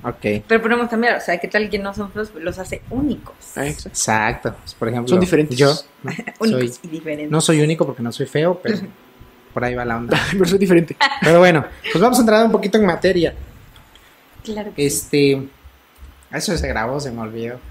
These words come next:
Speaker 1: Bueno, vamos a entrar un poquito en materia. Vamos a hablar de consumismo. Yo creo que es un tema muy sonado.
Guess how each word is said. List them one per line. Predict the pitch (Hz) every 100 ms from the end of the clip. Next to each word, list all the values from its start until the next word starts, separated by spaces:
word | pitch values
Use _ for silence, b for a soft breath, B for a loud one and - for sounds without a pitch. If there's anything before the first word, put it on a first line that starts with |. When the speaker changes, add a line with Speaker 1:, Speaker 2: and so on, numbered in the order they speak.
| b b b b _ -
Speaker 1:
Bueno, | 170
vamos | 226
a |
entrar | 240 240
un |
poquito | 226 214 202
en |
materia. | 170 139 160 151 147
Vamos | 185 202
a |
hablar | 180 170 170 -
de | 156 190 202 - - - - -
consumismo. | 156 143 123 131 147 165 160 110 123 131
Yo |
creo | 131 165
que | 147
es | -
un | 143
tema | 151 147 143 123 110 - - B -
muy | 165
sonado. | 175 165 160 165 214 -